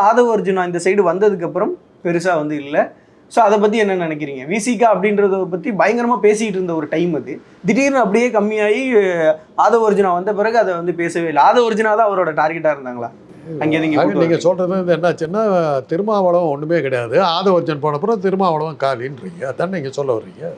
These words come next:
Speaker 1: இல்ல, அப்படிதான் நீங்க
Speaker 2: இல்ல, இல்ல,
Speaker 1: யோசிக்கிறீங்களா?
Speaker 2: அப்படித்தானே சொல்ல வர்றீங்க. ஆதவ அர்ஜுனால தான் அந்த கட்சி இருந்ததா நீங்க சொல்ல வர்றீங்க.
Speaker 1: அப்படின்னு அவர் நினைச்சு
Speaker 2: திருமாவளவன்
Speaker 1: கூப்பிடுறாரு.
Speaker 2: அதை நம்ம சொல்லுவோம். இதை பாருங்க, உங்க கட்சியை பத்தி இந்த, அஹ், தமிழ் குரல், அஹ், சேனல் என்ன சொல்லுதுன்னா, ஆதவ அர்ஜுனால தான் நீங்க இருந்தீங்கன்னு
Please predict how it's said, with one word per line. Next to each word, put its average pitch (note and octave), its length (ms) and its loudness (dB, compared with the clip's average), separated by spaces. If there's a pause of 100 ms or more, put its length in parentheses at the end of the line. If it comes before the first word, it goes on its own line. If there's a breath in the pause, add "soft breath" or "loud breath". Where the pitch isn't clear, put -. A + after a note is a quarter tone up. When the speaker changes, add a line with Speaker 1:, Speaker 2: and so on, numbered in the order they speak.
Speaker 1:
இல்ல, G#3 200 -2
அப்படிதான் A3+ 360 0
நீங்க A3+ 140 -2
Speaker 2:
இல்ல, G#3+ 100 6
இல்ல, G3+ 60 4
Speaker 1:
யோசிக்கிறீங்களா? E3+ 380 4
Speaker 2:
அப்படித்தானே F#3 380 0
சொல்ல F3 240 2
வர்றீங்க. D#3 240 2
ஆதவ G3 320 2
அர்ஜுனால F3+ 380 0
தான் G#3+ 120 -4
அந்த F#3 140 -4
கட்சி F3 200 0
இருந்ததா D#3+ 300 0
நீங்க C#3 220 -4
சொல்ல C#3 220 -4
வர்றீங்க. C3+ 160 2
Speaker 1:
அப்படின்னு A#3+ 340 0
அவர் G#3+ 180 -2
நினைச்சு A3 180 0
Speaker 2:
திருமாவளவன் B3+ 400 2
Speaker 1:
கூப்பிடுறாரு. G#3 340 -4
Speaker 2:
அதை G3 140 -6
நம்ம E3 160 -4
சொல்லுவோம். F3+ 320 -2
இதை E3 100 -2
பாருங்க, F3+ 380 -2
உங்க E3 160 -4
கட்சியை D#3+ 300 -2
பத்தி D#3 220 0
இந்த, D3+ 120 2 (420 loud breath)
அஹ், C#3+ 460 2
தமிழ் D#3 280 -2
குரல், D3+ 240 -2 (140)
அஹ், A#2+ 560 -2
சேனல் D3 420 -2
என்ன C#3+ 240 -4
சொல்லுதுன்னா, C3+ 360 -4 (480 loud breath)
ஆதவ G3+ 320 4
அர்ஜுனால D3+ 400 0
தான் E3 200 0
நீங்க B2+ 140 -8
இருந்தீங்கன்னு B2+ 540 -6